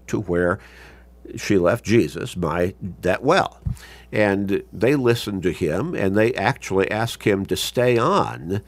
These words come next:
longer. So he stays with them for two days and teaches them further. And then, as you come to the end of that particular immediate context, in verse forty-two, they, that is the men of the city, said to the woman,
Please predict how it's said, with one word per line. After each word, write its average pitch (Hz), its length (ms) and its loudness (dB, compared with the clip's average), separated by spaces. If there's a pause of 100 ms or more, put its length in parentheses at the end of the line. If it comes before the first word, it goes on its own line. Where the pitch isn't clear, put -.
(320)
longer. 110 760 2
So 95 180 0
he 156 140 2
stays 175 400 0
with 151 240 0
them 131 200 -2
for 113 120 -2
two 143 260 0
days 104 640 0 (460)
and 107 200 0
teaches 151 460 0
them 98 220 2
further. 123 600 2 (440)
And 110 640 2
then, 120 720 2 (280)
as 101 260 0
you 110 100 0
come 123 380 0
to 104 420 4 (500)
the 107 220 2
end 135 260 2
of 95 120 0
that 110 200 2
particular 101 540 -2
immediate 101 400 0
context, 101 800 -4 (560)
in 107 140 -4
verse 131 240 0
forty-two, 123 880 2
they, 117 400 2
that 110 180 4
is 104 180 0
the 90 80 -2
men 110 220 2
of 92 100 -2
the 87 60 -4
city, 135 380 2
said 127 320 0
to 113 100 -2
the 92 80 0
woman, 113 460 0